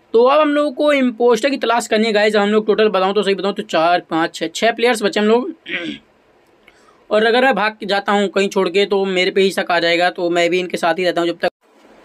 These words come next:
सभी लोग इधर उधर ना चले जाएँ। तो guys यार सब लोग ना अपने pet को ऐसे ऐसे क्या कहते हैं, उसकी मतलब उसके सर को सहला रहे हैं यार। ये पेड़ वाला कहाँ मिलता है मेरे को खुद नहीं पता। मैं एक दिन pet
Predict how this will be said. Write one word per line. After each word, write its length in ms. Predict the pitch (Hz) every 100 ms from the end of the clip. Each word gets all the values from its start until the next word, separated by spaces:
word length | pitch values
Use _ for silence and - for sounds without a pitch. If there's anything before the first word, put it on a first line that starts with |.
| _ _
सभी 280 | - - 160
लोग 160 | 170 165
इधर 160 | 165
उधर 100 | 165
ना 80 | 160
चले 180 | 160 147
जाएँ। 240 | 143 151 180 - _ _ _ _ _ _ _ _ _ -
तो 100 | 190
guys 300 | 180 190 180
यार 120 | 202
सब 180 | 202 180
लोग 240 | 185 190
ना 80 | 202
अपने 160 | 190 202
pet 220 | 185 175
को 120 | 185
ऐसे 180 | 175 160
ऐसे 160 | 165
क्या 140 | 170 165
कहते 240 | 175 185
हैं, 140 | 190 - -
उसकी 760 | - - _ 190 190 196 190 - - - 165
मतलब 240 | 160 180
उसके 200 | 170 190
सर 160 | 185 165
को 100 | 175
सहला 340 | 160 147 156
रहे 100 | 151
हैं 80 | 147
यार। 220 | 147 160 - _ _ _ _ _ _
ये 80 | 208
पेड़ 300 | 208 190 208
वाला 180 | 202 214
कहाँ 240 | 202 202
मिलता 240 | 202 170
है 60 | 180
मेरे 120 | 185
को 60 | 196
खुद 140 | 196
नहीं 120 | 190 190
पता। 180 | 196
मैं 100 | 202
एक 40 | 185
दिन 120 | 214
pet 220 | 214 190